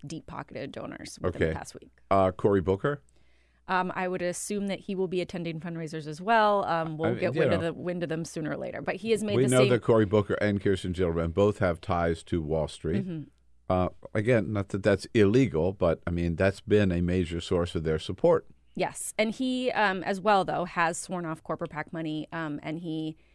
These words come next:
Speaker 1: he does have a super <laughs> pac operating on his behalf that a donor started, and he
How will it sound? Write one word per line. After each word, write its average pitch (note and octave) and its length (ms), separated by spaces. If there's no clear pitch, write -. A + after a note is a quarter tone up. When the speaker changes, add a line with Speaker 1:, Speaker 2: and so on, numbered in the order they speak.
Speaker 1:
he G3+ 160
does G#3 320
have A#3 180
a D#3+ 60
super - 320
<laughs> - 20
pac - 380
operating E3 400
on E3 120
his D#3 180
behalf D#3+ 500
that F3 140
a E3 80
donor D#3 360
started, D#3 460
and E3 280
he F3 360